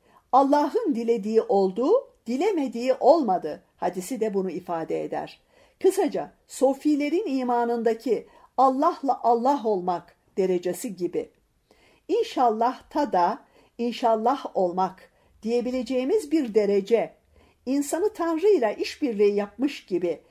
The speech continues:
başarıya ulaştıran bir hakikat vardır. İşte bu hakikatten gafil olan tabipler ilahi yardımdan uzak kalırlar.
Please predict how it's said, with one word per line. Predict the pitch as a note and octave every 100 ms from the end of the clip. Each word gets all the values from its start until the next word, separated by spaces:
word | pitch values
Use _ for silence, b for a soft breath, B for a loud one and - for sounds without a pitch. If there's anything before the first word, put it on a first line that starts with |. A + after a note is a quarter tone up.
| b b -
başarıya | D#4 E4+ D#4+ D#4 D4
ulaştıran | A#3 B3+ - A#3 A#3 G#3
bir | F#3 F3+ _ -
hakikat | A3 - A3 A#3+ G3+ - _
vardır. | D3+ D3+ C#3+ D3 - _ _ _ _ _ b b b b
İşte | C4 - F#4
bu | C5
hakikatten | G4+ - F4 E4+ D#4+ F#4 F4
gafil | A#3+ A#3 A#3+ F4
olan | G#3+ F3+ E3+ F3
tabipler | F3+ F3 E3+ A3 B3+ D#4 _ b b b
ilahi | C4 D4 D4+ E4+ A4
yardımdan | D4 A#3 G#3+ A3 A3+ A3+
uzak | G3+ A#3+ A#3 -
kalırlar. | D#3+ D3 D3 D3+ -